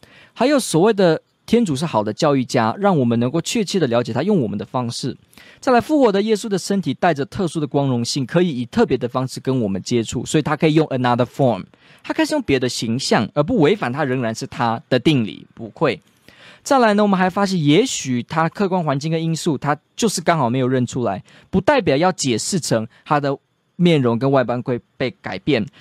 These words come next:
而也没有必要再进一步解释成，因为他的外表改变，所以耶稣不是真的他，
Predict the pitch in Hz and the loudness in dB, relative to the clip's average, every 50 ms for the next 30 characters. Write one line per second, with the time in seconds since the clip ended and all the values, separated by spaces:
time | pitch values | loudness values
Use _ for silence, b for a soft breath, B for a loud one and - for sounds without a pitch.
0 | b b 165 165 165 156 151 180 233 220 165 - - 247 226 202 214 190 175 - | b b 2 4 4 4 4 4 4 2 2 2 0 0 2 4 4 2 2 2
1 | 196 185 - 240 254 220 185 170 170 208 202 151 - 139 123 113 - 170 156 - | -2 -4 -2 0 2 2 2 2 0 -2 -4 0 2 2 2 2 0 -2 -4 -4
2 | - 147 117 113 117 123 B B B B 226 214 233 233 220 202 190 190 185 190 | -2 0 0 0 0 -4 B B B B 2 4 4 4 4 2 2 2 2 2
3 | 190 170 185 175 - - 110 101 98 - 170 139 117 - 156 147 160 170 156 - | 2 2 0 0 0 -2 -4 -6 -2 0 2 2 2 2 0 2 2 2 2 0
4 | 156 - 135 123 - 131 - 147 139 127 120 117 107 - - - - - 123 120 | -2 -6 -6 -8 -8 -4 0 0 2 2 2 0 -2 -4 -12 -18 -6 -2 0 0
5 | 117 113 | 0 0